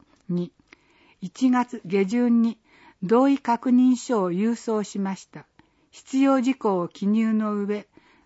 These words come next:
同封の返信用封筒でご返送ください。また、避難行動要支援者の支援の充実を図るため、名簿情報の提供に同意された方に、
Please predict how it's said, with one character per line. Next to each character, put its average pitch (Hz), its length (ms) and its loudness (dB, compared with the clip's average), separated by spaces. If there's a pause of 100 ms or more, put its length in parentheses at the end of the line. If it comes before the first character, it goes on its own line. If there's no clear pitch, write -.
同 254 280 4
封 254 280 0
の 240 260 0
返 254 280 4
信 262 380 4
用 247 240 2
封 240 280 -4
筒 226 280 -2
で 233 240 -6 (440)
ご 190 120 0
返 247 240 4
送 226 300 -2
く 220 160 -6
だ 214 160 -4
さ 190 220 -10
い。 160 100 -16 (560)
ま 202 180 -2
た、 226 300 -4 (400)
避 226 160 0
難 269 300 4
行 262 260 -2
動 185 340 -4
要 247 360 -2
支 - 240 -4
援 254 240 2
者 196 180 -8
の 170 240 -8
支 - 280 -4
援 226 260 2
の 175 180 -6
充 233 260 -2
実 240 320 -6
を 220 140 -2
図 214 300 -6
る 196 80 -8
た 170 160 -16
め、 170 200 -10 (480)
名 247 280 2
簿 247 140 0
情 254 260 0
報 196 240 -4
の 175 160 -4
提 226 300 -2
供 226 280 -2
に 214 260 -6
同 214 320 0
意 254 120 0
さ 240 160 -8
れ 240 100 -6
た 233 160 -8
方 214 320 -8
に、 175 160 -6